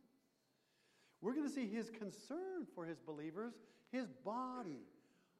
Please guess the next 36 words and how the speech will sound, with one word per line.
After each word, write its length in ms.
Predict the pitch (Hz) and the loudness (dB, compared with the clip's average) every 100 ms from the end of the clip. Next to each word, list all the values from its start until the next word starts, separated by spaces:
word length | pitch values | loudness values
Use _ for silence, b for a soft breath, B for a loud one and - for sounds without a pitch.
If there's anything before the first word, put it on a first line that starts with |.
| B | B
on 260 | 185 190 202 | -2 2 4
earth, 160 | 220 156 175 | 4 2 2
which 180 | 220 | 0
includes 440 | 240 208 269 262 180 | 0 0 2 2 2
you 140 | 220 | 2
and 100 | 208 | 2
me. 200 | 214 277 - - - - _ b b b | 2 0 -4 -12 -20 -20 _ b b b
This 140 | 294 277 | -2 0
is 120 | 202 | 0
Jesus 300 | 208 277 220 - - | 2 2 2 -2 0
praying 300 | 269 208 180 | 2 2 0
two 140 | 233 | 0
thousand 340 | 226 214 190 | 2 2 2
years 180 | 220 254 | -4 -4
ago 180 | 180 180 175 | 0 -2 0
for 80 | |
you 220 | 196 226 214 | 0 0 0
and 120 | 190 | -2
me, 140 | 247 247 - - - _ b b b b b b - | -4 -6 -12 -20 -20 _ b b b b b b -12
praying 300 | 185 214 226 226 | -2 2 2 0
for 120 | 170 | -2
all 760 | 185 233 254 170 123 113 - B B B - | 0 2 2 2 -2 -8 -16 B B B -4
who 60 | |
would 160 | 165 - | -4 -2
put 140 | 165 | -6
their 160 | 170 160 - | -6 -6 -6
faith 260 | 151 110 - - B B B B - | -6 -6 -12 -18 B B B B -10
in 160 | 127 117 | -8 -4
him. 200 | 135 156 - - - - _ _ _ _ _ _ _ _ B B B B - | -2 -4 -6 -14 -20 -20 _ _ _ _ _ _ _ _ B B B B 0
So 80 | |
we're 100 | 190 | 2
gonna 140 | 247 247 | 4 2
look 160 | 247 | 4
at 200 | 226 - | 2 0
two 260 | 254 277 269 277 B B B B - | 2 4 4 2 B B B B -6
responsibilities 1040 | 160 214 - 220 233 226 156 156 190 139 | 0 0 0 0 2 0 -4 0 0 0